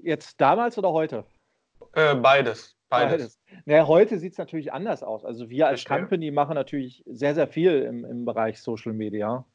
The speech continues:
Speaker 1: Ähm,
Speaker 2: Mhm.
Speaker 1: ähm, damals für mich war das einfach so,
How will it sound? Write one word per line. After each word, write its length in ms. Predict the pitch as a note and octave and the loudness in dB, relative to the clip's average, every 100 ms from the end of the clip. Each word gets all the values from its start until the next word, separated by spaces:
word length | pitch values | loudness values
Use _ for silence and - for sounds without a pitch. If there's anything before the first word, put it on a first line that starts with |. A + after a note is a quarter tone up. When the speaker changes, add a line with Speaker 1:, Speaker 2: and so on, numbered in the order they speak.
| _ | _
Speaker 1:
Ähm, 380 | A2+ A2+ A2+ A2 | 2 6 6 4
Speaker 2:
Mhm. 80 | A2 _ _ _ _ _ _ - | 0 _ _ _ _ _ _ -6
Speaker 1:
ähm, 320 | A#2 A#2+ A#2 - | -6 -6 -10 -14
damals 540 | B2+ C3+ D#3 F#3+ E3 | -2 0 4 2 2
für 140 | - C#3+ | -2 -2
mich 360 | C#3 G3+ - | 0 -2 0
war 140 | D3+ D3 | 2 2
das 160 | D3 | 0
einfach 400 | C#3+ D#3 D#3 D#3+ | -2 -2 2 0
so, 600 | - D3+ C#3+ C#3+ C#3+ C#3 | 0 0 4 6 4 0